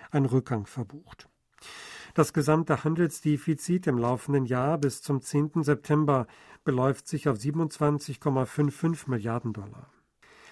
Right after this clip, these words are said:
Ausländer haben im letzten Monat an der koreanischen Börse den zweiten Monat in Folge mehr Aktien gekauft als verkauft.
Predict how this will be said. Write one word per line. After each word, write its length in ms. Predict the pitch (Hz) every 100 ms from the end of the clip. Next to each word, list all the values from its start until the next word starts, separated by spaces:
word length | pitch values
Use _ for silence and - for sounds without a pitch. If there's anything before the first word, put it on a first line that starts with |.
| -
Ausländer 640 | - 147 151 156 156 185 175
haben 260 | 143 139
im 100 | 143
letzten 380 | 135 147 - 165
Monat 380 | 135 170 175 135
an 120 | 131
der 100 | 135
koreanischen 800 | - 147 131 123 135 156 - 135
Börse 360 | 123 123 139 160
den 180 | 143 135
zweiten 420 | - 135 131 156
Monat 360 | 151 165 165 165
in 100 | 147
Folge 380 | - 156 143
mehr 320 | 135 139 143 117
Aktien 500 | 135 - - 151 143
gekauft 600 | 139 - 131 147 160 156
als 220 | 139 -
verkauft. 680 | - 113 - 110 - -